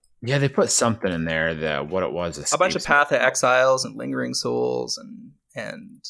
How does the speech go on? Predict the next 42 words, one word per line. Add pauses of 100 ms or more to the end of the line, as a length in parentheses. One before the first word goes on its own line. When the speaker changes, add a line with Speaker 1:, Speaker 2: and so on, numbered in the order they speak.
(220)
Speaker 2:
uh,
maybe
Inquisitions
of
Kozilek
or
something. (440)
It
Speaker 1:
Well,
it's
definitely
not
the
Lingering
Souls,
and
I
say
that
as
somebody
who's
got,
like,
sixty
of
them
that
I
saved
from (180)
Dark
Ascension,
which
they
then
proceeded
to
reprint
eighty
times.
Speaker 2:
<laughs>